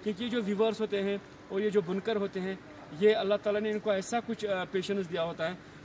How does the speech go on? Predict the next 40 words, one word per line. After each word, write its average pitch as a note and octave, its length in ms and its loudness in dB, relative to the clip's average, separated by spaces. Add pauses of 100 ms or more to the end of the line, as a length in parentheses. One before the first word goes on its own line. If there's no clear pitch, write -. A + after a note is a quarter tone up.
(140)
सालों A#3 320 6
लेते A3+ 220 2
हैं G#3 100 4
एक G3 80 -2
शॉल F#3 220 -2
बुनने E3+ 280 -4
में, E3+ 220 -6 (400)
उनको G#3 200 0 (100)
कोई C4+ 160 0
ये C4+ 280 2
नहीं A3+ 220 4
है, G3+ 200 2
वो G3 140 0 (120)
कीमत A#3 280 0
नहीं A3 140 2
देखते G3 260 -2
हैं, F#3+ 200 -4 (320)
वो G#3 80 0
सिर्फ G#3+ 440 -4
देखते G#3+ 300 2
हैं G#3 100 2
कि G#3 100 -6
किस - 260 -4
तरह G#3 120 0
से F#3+ 120 -2
हमारा F#3 440 -2 (420)
जो F#3 100 2
ultimate G3 420 0
customer F#3+ 300 -6
है, F#3 60 -4
वो F#3 160 -6
खुश F#3 160 -6
हो D#3+ 80 -4
जाएगा। B2+ 420 -4
हमारी F3+ 280 0
आप G3 80 2
सबसे G#3 360 -4
यही F#3+ 200 -4
इल्तिजा F#3 360 -4
है F3 180 -6